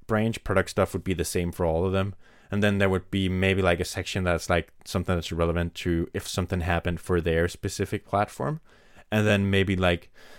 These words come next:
and this is 'cause I th-, like, I think you probably think this is a good idea.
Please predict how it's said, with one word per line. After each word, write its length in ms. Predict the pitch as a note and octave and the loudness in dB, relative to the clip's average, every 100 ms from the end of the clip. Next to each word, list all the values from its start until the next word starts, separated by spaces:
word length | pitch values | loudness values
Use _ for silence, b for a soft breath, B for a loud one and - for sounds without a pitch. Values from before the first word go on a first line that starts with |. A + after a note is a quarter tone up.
| B | B
and 120 | - G2 | -2 0
this 160 | G#2+ | 0
is 180 | G2 - - - - - - | -2 -8 -14 -20 -20 -20 -12
'cause 140 | - G#2 | -4 2
I 100 | G2 | 2
th-, 180 | - - - - - | 0 -18 -20 -10 -2
like, 220 | F2 - - _ - - | -2 -2 -20 _ -14 -4
I 120 | F#2 | -4
think 360 | - G2+ F2+ | -2 -2 -2
you 220 | F2+ F2+ F2+ | -2 -2 0
probably 340 | F#2+ E2 E2+ | 0 2 0
think 280 | - F2 D#2+ | 0 -4 -2
this 180 | F2 F2 | -6 -4
is 80 | |
a 60 | E2+ | -6
good 160 | E2+ E2 | -2 0
idea. 380 | D#2+ E2+ D#2 | 0 0 -2